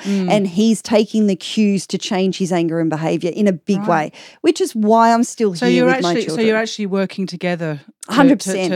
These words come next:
Speaker 1: to, to, to, to work. To, so you're working together to fix yourselves.
Speaker 2: Hundred percent. And I would
Speaker 1: Wow.
Speaker 2: like to say,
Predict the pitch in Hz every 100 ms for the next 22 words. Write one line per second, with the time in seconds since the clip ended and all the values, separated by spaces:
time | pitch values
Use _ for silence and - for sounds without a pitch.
0 | 180 - 180 - - 190 180 175 _ _
1 | _ _ _ - 180 185 - - 202 190
2 | - 208 190 190 240 240 214 185 214 208
3 | 170 165 185 - 185 - - 160 - 160
4 | 139 - 311 339 247 247 269 226 254 247
5 | 240 240 254 233 240 233 - - 214 202